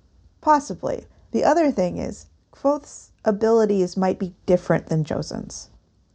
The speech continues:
Jozen's abilities might not be that bad. They might be quite good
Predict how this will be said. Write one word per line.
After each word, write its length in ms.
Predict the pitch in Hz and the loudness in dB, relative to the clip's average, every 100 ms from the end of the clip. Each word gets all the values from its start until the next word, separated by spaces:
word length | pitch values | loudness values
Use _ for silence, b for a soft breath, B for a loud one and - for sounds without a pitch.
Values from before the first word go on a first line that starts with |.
| _ _ _ | _ _ _
Jozen's 380 | - 196 254 240 | 2 2 2 0
abilities 480 | 262 254 247 247 240 | 0 2 2 0 0
might 180 | 240 233 | 0 0
not 200 | 240 220 | -4 -2
be 120 | 226 | 0
that 220 | 214 202 | 2 0
bad. 320 | 220 226 - - _ _ _ _ | 0 -2 -4 -10 _ _ _ _
They 100 | - | -2
might 200 | 233 262 | 0 0
be 80 | 262 | -2
quite 300 | - 214 202 | -2 -2 0
good 320 | 233 262 160 | 0 0 -2